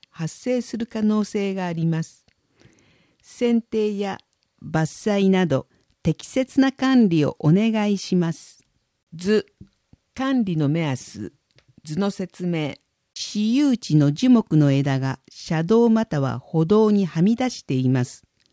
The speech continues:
車道の場合、地上から高さ四点五メートルの上空の空間の中にはみ出している枝がある場合、歩道の場合、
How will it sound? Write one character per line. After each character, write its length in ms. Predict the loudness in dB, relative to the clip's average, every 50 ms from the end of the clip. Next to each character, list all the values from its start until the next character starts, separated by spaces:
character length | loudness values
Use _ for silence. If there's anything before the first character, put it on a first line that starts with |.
| _ _ _ _ _ _ _ _ _ _ _
車 380 | _ -18 -8 -4 -2 0 0 2
道 240 | 2 4 4 6 6
の 180 | 6 6 4
場 240 | 2 2 2 0 0
合、 240 | 0 0 -2 -4 -8 _ _ _ _ -10
地 180 | -4 -4 -4
上 300 | -2 0 0 2 2 0
か 160 | 0 -2 -2
ら 140 | -2 -2 -4
高 300 | -4 -6 -8 -6 -6 -8
さ 180 | -6 -4 -4 -2
四 320 | 0 2 4 4 4 4
点 260 | 2 2 2 2 2
五 140 | 4 4 2
メ 220 | 2 4 2 2 -2
ー 40 |
ト 160 | -2 -2 -4 -2
ル 140 | 0 0
の 180 | 0 0 -2 -2 _ _ _ -20 -20 _ _ -10
上 300 | -2 2 2 2 2 0
空 300 | -2 -2 0 2 4 6
の 180 | 6 4 4 0
空 260 | -2 -2 -2 -2 -2
間 260 | -2 -2 0 2 2
の 120 | 2 2
中 260 | 2 0 -2 -2 0 0
に 160 | 0 0 0
は 160 | -2 -2 0
み 160 | 2 2 2
出 160 | 2 0 -2
し 160 | -2 -4 -8 -4
て 80 | -2
い 140 | 0 0 -2
る 160 | -2 -6 _ -6
枝 240 | -6 -4 -4 -4
が 160 | -4 -4 -4 -4
あ 80 | -2
る 100 | -4 -4
場 280 | -4 -4 -4 -4 -4 -4
合、 60 | -4 -6 -6 -8 -12 _ _ -20 _ _ _ _ _ _ _ _ _ _ -20 _ _ _ _
歩 240 | 0 2 2 4
道 240 | 4 4 4 6 6
の 160 | 6 6 6
場 300 | 4 4 2 2 2
合、 20 | 2